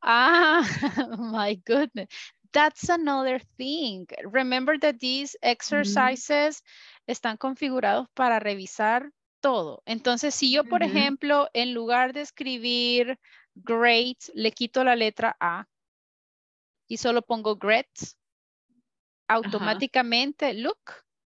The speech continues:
Speaker 1: ya me lo toma como
Speaker 2: Ujú.
Speaker 1: equivocado.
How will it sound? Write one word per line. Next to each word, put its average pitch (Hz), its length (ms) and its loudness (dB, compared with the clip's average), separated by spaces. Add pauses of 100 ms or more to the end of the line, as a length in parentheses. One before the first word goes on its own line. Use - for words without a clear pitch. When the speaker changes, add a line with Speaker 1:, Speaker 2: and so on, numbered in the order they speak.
(1200)
Speaker 1:
ya 226 240 0
me 240 120 -4
lo 233 120 -4
toma 214 280 -6
como 190 200 -8
Speaker 2:
Ujú. 190 80 -4
Speaker 1:
equivocado. 175 500 0